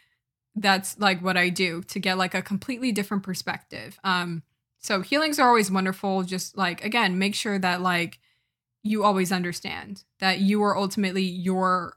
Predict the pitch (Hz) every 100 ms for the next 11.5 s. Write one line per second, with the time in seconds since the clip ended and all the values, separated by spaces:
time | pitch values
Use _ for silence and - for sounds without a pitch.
0 | - 190 185 185 165 185 180 175 175 190
1 | 185 190 190 196 190 - 185 180 180 180
2 | 180 180 _ 190 185 185 190 185 190 190
3 | 185 175 175 175 - 196 185 190 190 190
4 | 202 196 185 185 190 190 190 180 180 180
5 | 175 - - _ _ - 208 196 190 -
6 | 214 202 185 - 208 208 202 185 180 175
7 | _ _ _ _ - 202 208 196 190 190
8 | 190 - 214 202 190 185 190 185 185 185
9 | 175 _ 202 185 180 180 180 - 202 185
10 | 196 214 185 175 175 180 190 - 202 -
11 | - 180 175 170